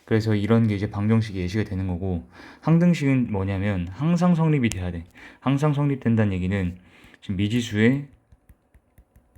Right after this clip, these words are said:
어떤 실수를 대입해도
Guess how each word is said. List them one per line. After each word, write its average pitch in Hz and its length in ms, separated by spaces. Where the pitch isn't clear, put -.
어떤 123 600
실수를 139 720
대입해도 110 680